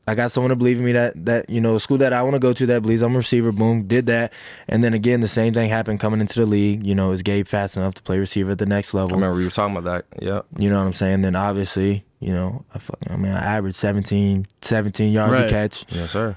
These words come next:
Speaker 1: I got one of the longest touchdowns in Bills history.
Speaker 3: You doing it.
Speaker 1: Um, and it's just like, I feel like I always prove people wrong, and,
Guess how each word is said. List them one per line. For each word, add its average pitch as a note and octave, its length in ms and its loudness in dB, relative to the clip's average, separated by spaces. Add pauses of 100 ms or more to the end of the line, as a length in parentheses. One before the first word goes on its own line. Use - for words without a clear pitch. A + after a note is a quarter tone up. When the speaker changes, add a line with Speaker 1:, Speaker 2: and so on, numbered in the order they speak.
(100)
Speaker 1:
I G2+ 140 0
got G#2 200 2
one A2 140 2
of G#2+ 80 2
the G#2 40 2
longest A2 300 0
touchdowns G#2 520 -2
in G2 100 -2
Bills G#2 240 0
history. G#2+ 360 2
Speaker 3:
You A#2 120 2
doing C#3 360 2
it. F#2+ 40 2
Speaker 1:
Um, G#2 600 2
and A#2 120 2
it's A2+ 100 2
just A#2+ 180 0
like, A2+ 260 0 (400)
I A2 60 0
feel C3+ 160 2
like A#2+ 140 0
I A#2 60 4
always B2 320 2
prove B2 200 0
people A2+ 220 0
wrong, A#2+ 360 2
and, F#2+ 240 0